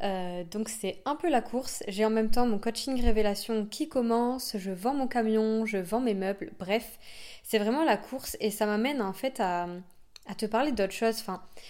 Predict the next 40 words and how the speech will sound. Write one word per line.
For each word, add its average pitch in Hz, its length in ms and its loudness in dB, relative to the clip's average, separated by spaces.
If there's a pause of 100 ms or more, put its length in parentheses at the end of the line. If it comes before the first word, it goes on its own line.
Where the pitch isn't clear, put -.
(380)
en 214 80 -2
fait, 302 100 4
j'avais 214 200 6
prévu 254 260 4
de - 60 4
te 262 80 2
parler 208 260 8
d'un 202 180 12
sujet 202 600 -4 (100)
et 208 100 -2
je 190 120 -4
me 220 100 4
rends 247 160 2
compte 233 400 -4
que 185 580 -6 (920)
c'est - 220 -2
plus 262 140 -6
cohérent 214 340 4
que 214 80 -6
je - 60 -10
te 214 80 -2
parle 214 200 0
de 196 100 -4
ce 185 100 2
que 196 100 2
je - 140 0
ressens 247 260 -2
en 240 40 -2
ce 240 120 -8
moment. 202 320 -2 (1000)
Donc 208 120 -2
déjà, 220 180 4
je 285 60 -2
vais 233 80 4
te - 80 -10
raconter 208 400 -2
un 202 80 0
truc, 262 220 -6
c'est - 160 -8
que 196 160 -4